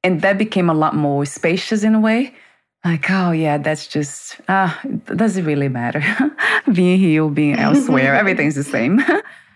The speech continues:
Speaker 1: And then, yeah, that's when that sense of freedom comes in and, and it changes everything, that perspective. Ah, so it has been
Speaker 2: Mm-hmm.
Speaker 1: wonderful to talk to you, Shauna. Thank you so much for the inspiration.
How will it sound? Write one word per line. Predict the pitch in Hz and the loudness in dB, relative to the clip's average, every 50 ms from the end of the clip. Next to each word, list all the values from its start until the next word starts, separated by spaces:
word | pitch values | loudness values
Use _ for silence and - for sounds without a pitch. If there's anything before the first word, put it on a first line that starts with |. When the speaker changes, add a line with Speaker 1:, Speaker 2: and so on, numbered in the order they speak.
| _ _ - | _ _ -2
Speaker 1:
And | 196 190 175 160 | 0 0 0 2
then, | 180 180 175 180 180 175 175 175 - - - | 2 2 2 2 0 0 0 -2 -4 -4 -2
yeah, | 180 185 160 156 | 0 0 2 2
that's | 160 170 170 - - | 0 -2 -2 -2 -2
when | 160 156 151 | -2 0 0
that | 151 147 143 | 0 -2 -2
sense | - - 143 143 139 | -2 -2 -2 -2 -2
of | - 127 | -4 -10
freedom | - - - 143 135 135 127 127 | -10 -4 -4 -2 0 0 0 -2
comes | 127 - 151 127 131 131 - | 0 0 0 0 -2 -2 -2
in | 131 127 131 135 | -2 0 0 0
and, | 123 120 - - - | 0 -2 -2 -4 -4
and | 135 131 - - - _ - | -4 -4 -4 -6 -10 _ -6
it | 147 139 139 | -6 -4 -2
changes | - 131 127 123 120 - | -2 0 0 0 0 -2
everything, | - - - - 139 - - - 135 131 143 | -4 -4 -4 -6 -4 -4 -4 -4 -2 -4 -4
that | 131 - - | -6 -6 -6
perspective. | 151 160 - - 202 175 175 - - - 185 - - _ - - | -8 -10 -8 -8 -8 -8 -8 -10 -10 -10 -10 -10 -12 _ -4 -2
Ah, | 349 349 302 247 202 - - - - | 0 0 0 -2 -4 -6 -10 -20 -14
so | - - 208 | -4 0 2
it | 220 | 2
has | 226 220 | 2 2
been | 202 226 233 233 | 2 4 2 4
Speaker 2:
Mm-hmm. | 175 | 4
Speaker 1:
wonderful | 196 202 202 202 202 - 190 | 4 2 2 2 0 -2 -2
to | 175 170 | -4 -2
talk | 139 - 170 175 175 - - | -2 0 0 0 -2 -2 -2
to | 151 | 0
you, | 127 131 123 120 | 0 2 0 0
Shauna. | 127 - - - 135 123 135 139 139 | -2 -4 -2 -2 0 2 2 0 0
Thank | 156 180 185 175 | 0 -2 -2 -2
you | 170 | -4
so | - - 190 | -2 0 0
much | 170 156 151 147 - | 2 2 0 -2 -4
for | - | -6
the | 147 139 147 | -4 -2 0
inspiration. | 139 147 147 - - - 147 139 131 123 135 139 - - 156 165 165 156 | 0 0 -2 -4 -6 -4 -2 0 0 0 0 -2 -4 -2 -2 -2 -2 -4